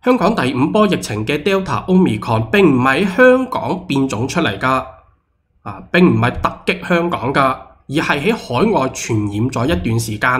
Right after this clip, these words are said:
然後我哋係知道 Omicron 傳染能力特別勁抽㗎，然後外防輸入出現問題，輸-，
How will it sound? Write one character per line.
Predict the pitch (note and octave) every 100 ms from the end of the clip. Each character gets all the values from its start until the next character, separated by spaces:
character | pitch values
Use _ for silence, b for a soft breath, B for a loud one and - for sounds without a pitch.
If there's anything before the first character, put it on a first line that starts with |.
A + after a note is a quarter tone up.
| C3 B B
然 | B2 A#2+ A#2+ A#2+
後 | C#3 E3+
我 | E3
哋 | G3+
係 | F3 -
知 | - A#3 B3 A#3+
道 | D#3
Omicron | - A3 B3 E3 G#2+ A#2 G#2+
傳 | - A2+ A#2
染 | D#3
能 | G#2+ A2
力 | B2 -
特 | A#2+ -
別 | B2 -
勁 | A#2 A#2
抽 | D#3+ D#3+
㗎， | D3+ C3 - B B B -
然 | A2 A2
後 | G#2+ A#2+ A2 -
外 | B2 A#2 A2+
防 | A2+ -
輸 | - - D3
入 | - -
出 | D3+
現 | C3+ A2
問 | G#2+ G#2+ A#2
題， | G#2 F2+ F2+
輸-， | - - C#3+